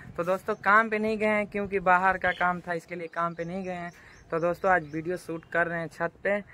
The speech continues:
तो कैसा दिख रहे हैं आप लोग को साड़ी में, आप लोग बताइएगा दोस्तों, कैसा दिख रहे हैं साड़ी में। अभी मतलब देखिए छत पे आया हूँ वीडियो बनाने के लिए। तो दोस्तों, क्या बताऊँ, मतलब हमारे पास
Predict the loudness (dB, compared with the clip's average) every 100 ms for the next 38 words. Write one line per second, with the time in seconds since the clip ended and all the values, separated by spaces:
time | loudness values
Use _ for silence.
0 | -20 _ -4 0 0 -2 0 0 2 0
1 | -2 -2 0 0 -4 -4 0 0 0 -4
2 | -10 -16 -8 -4 -2 -2 -4 -2 0 0
3 | 0 -2 -4 -6 -8 -12 -20 -2 -2 0
4 | -4 -4 -12 -10 -12 -6 -4 -4 -8 -10
5 | -14 -20 -10 -4 -2 -4 -6 -2 -4 -4
6 | _ -12 -10 -6 -6 -8 -12 -4 -2 0
7 | -2 -6 -4 -4 -6 -8 -8 -8 -10 -12
8 | -20 -20 -14 -2 2 2 2 4 6 6
9 | 6 4 4 2 -2 -2 -2 -4 -2 -2